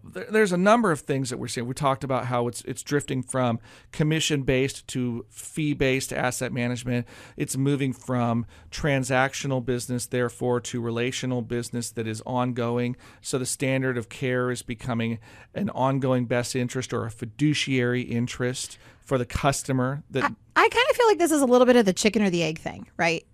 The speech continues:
Speaker 2: Is the industry changing because the consumer wants something different, or does the consumer want something different because the industry's changing?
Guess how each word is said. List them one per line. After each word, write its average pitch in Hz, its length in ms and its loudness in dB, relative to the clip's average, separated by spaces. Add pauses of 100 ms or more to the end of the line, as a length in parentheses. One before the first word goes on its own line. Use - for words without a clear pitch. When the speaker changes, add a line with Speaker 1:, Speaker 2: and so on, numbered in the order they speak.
(120)
Speaker 2:
Is 233 160 8
the - 100 -2
industry 359 400 4
changing 240 400 4
because 220 300 2
the 208 80 0
consumer 214 440 2
wants 202 240 2
something 190 280 2
different, 285 400 4
or 247 100 4
does 233 140 4
the 240 100 2
consumer 277 480 2
want 262 200 2
something 233 280 2
different 240 320 2
because 202 240 0
the 196 80 -2
industry's 190 460 -2
changing? - 480 -4